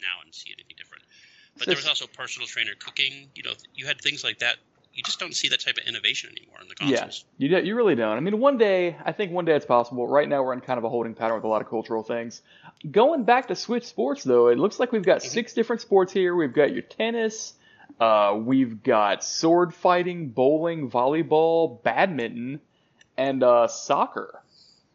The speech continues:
Speaker 1: You know what's funny? Did you play, uh, Wii Sports Resort that had the Motion Plus adapter?
Speaker 2: I did. I, I, the sword fighting in that game, fantastic.
Speaker 1: Yeah. It never quite caught on, and I think that's, it, it proves the rule that you really can't have, uh,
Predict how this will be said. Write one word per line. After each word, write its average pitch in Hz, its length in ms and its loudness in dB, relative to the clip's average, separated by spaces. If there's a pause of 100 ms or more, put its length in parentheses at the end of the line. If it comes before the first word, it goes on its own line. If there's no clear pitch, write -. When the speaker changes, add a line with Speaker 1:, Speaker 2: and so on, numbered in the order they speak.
(160)
Speaker 1:
You - 80 -14
know 240 60 -6
what's - 120 -8
funny? 170 300 -2
Did 131 200 -6
you 247 80 -10
play, 226 460 -16
uh, 151 360 0
Wii 135 160 -10
Sports - 360 -6
Resort 113 380 -6 (320)
that 104 120 -8
had 110 180 -8
the 104 240 -2
Motion 101 320 -6
Plus 107 220 -4
adapter? 113 340 -4
Speaker 2:
I 165 100 2
did. 180 300 4
I, 110 60 -2
I, 107 340 -6
the 123 80 -12
sword 220 320 0
fighting 117 300 0
in 110 60 -10
that 101 160 -6
game, 107 260 -10
fantastic. - 640 -6
Speaker 1:
Yeah. 147 200 2 (600)
It - 180 -10
never 233 320 -10 (240)
quite 170 240 -8
caught 139 240 -10
on, 131 200 -8
and 123 100 -6
I 120 80 0
think 190 300 -10
that's, - 480 -4
it, 120 200 -6
it - 180 -12
proves 175 280 -16
the 135 80 -10 (100)
rule 127 200 -14
that 104 160 -8
you - 100 -14 (100)
really 131 200 -8
can't 123 320 -4 (200)
have, 107 360 -2 (180)
uh, - 40 -20